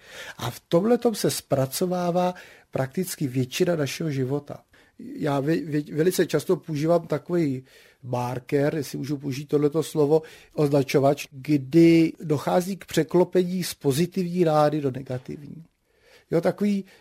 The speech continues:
ten člověk jede a cítí se dobře a najednou bum, a najednou se cítí špatně. A tenhle ten přechod z té plusové nálady do minusové je takový přelom, kdy se ten člověk jakoby probudí,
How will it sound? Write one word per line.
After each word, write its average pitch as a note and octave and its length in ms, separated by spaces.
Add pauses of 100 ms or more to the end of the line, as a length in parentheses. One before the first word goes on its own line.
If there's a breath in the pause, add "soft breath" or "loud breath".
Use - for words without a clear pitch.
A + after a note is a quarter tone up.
ten E3 140
člověk G3 440
jede E3+ 440
a F3 100
cítí F#3 320
se C#3+ 160
dobře C#3+ 260
a F#3 40
najednou F#3 180
bum, F3 420
a - 60
najednou D3+ 140
se D3+ 140
cítí D3 300
špatně. C3 400 (280 loud breath)
A A2+ 80
tenhle F3+ 220
ten G3 200
přechod A#3 400
z - 120
té D3 400 (260 soft breath)
plusové D3 460
nálady E3 440
do C#3 140
minusové C3 800 (320 loud breath)
je C3+ 80
takový F#3 380
přelom, E3 400
kdy D#3+ 120
se F#3+ 160
ten F#3+ 120
člověk F3 320
jakoby F3+ 340
probudí, C3+ 680